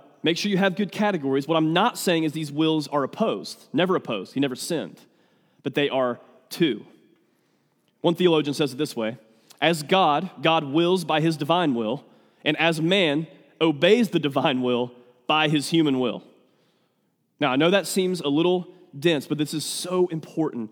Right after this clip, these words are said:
and here's why. This matters because without Jesus having a human will, we don't have a sinless representative,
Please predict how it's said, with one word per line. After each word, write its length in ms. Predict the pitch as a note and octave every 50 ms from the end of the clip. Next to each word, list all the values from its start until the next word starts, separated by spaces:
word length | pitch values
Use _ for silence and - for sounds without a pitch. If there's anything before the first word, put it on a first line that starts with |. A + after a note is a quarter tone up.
| - -
and 80 | - B2
here's 240 | B2 D3 D3 C#3 C#3
why. 340 | B2+ B2+ B2 G#2 G2 F#2 - _ _ _ _ _ _ _ _ _ _ _ _ _ _ _ _ _
This 260 | - E3+ G#3 - - - - -
matters 680 | D3+ E3+ F3+ F3+ F3 D#3 A2+ G#2 - - - - - _ _ _
because 880 | - D#3+ - - - - G#3 F3+ C#3 G#2+ G2 G#2 - - - - - - _ _ _ _ _ _ _ _ _ _ _ _
without 420 | - D#3 D3+ - E3+ F#3+ A3 - F3
Jesus 460 | D3+ F3+ G#3 G#3 E3 D#3 C#3+ C3+ -
having 360 | - - F#3+ G3 F#3 G#3 G3+
a 80 | E3+ E3
human 440 | D#3+ - - G3 G3+ G3 F#3 F3+
will, 400 | E3+ E3+ F#3 E3 B2 E2+ A1+ - - - _ _ _ _ _ _ _ _
we 200 | - D#3+ F3+ G3+
don't 340 | G3 D#3 G3 G#3 G#3 G3+ G3+
have 680 | - - - G#3 G#3 E3+ C#3 A#2 G#2 - - - - - _ _ _ _ _ _
a 100 | D3 D3
sinless 600 | C#3 - - - A3 A3 A3 G3+ G3 F3+ - -
representative, 840 | F#3 F#3 F#3 E3+ D#3 D3 E3 F#3 F3 E3+ E3 - E3+ D#3+ D3+ -